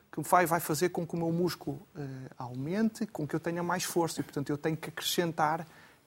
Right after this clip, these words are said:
carga para continuar a ter, eh, os benefícios que eu procuro, sobretudo se for benefícios no rendimento.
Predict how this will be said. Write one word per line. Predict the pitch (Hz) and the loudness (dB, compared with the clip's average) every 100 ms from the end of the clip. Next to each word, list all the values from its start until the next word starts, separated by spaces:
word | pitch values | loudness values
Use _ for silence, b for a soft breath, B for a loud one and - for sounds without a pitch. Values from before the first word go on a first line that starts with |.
| - | -2
carga | 170 147 160 156 170 - | 6 6 6 0 -6 -8
para | - 165 165 | 0 2 2
continuar | 160 160 156 160 156 151 | 0 -4 -2 0 2 2
a | 160 | 0
ter, | - 156 151 | -2 -2 -2
eh, | 156 160 156 | -4 -4 -6
os | 156 139 | -4 -6
benefícios | 131 139 160 - 156 | -4 -2 -2 -2 0
que | 170 | 2
eu | |
procuro, | 160 190 190 170 156 - | 2 2 2 0 -2 -4
sobretudo | - 139 - 147 | -8 -8 -6 -6
se | - | -6
for | - 151 147 - b b - | -2 -2 -2 -8 b b -8
benefícios | 147 151 - 151 | -6 -4 -2 0
no | |
rendimento. | 143 156 147 160 131 127 - | 2 4 4 2 0 -4 -14